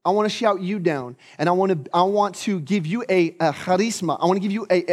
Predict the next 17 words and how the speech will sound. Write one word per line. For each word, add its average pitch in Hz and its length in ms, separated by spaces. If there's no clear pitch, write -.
a 165 120
gift 196 280
of 151 160
grace 175 440
tonight. 127 380
I 165 60
wanna 202 160
give 180 240
you, 196 240
I 180 60
wanna 202 200
strengthen 185 920
you 147 240
in 143 80
your 143 100
resolve 147 300
tonight. 131 200